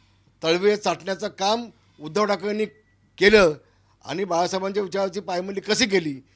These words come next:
हे मराठी माणसाला कळतंय ना सगळं आता. हे आता नवीन नाही झालं ना.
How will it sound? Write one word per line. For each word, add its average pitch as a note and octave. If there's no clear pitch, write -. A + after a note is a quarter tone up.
हे G#3+
मराठी G3+
माणसाला A#3+
कळतंय G#3+
ना B3
सगळं G#3
आता. C#3
हे -
आता F#3+
नवीन G3
नाही B3+
झालं F3+
ना. A#2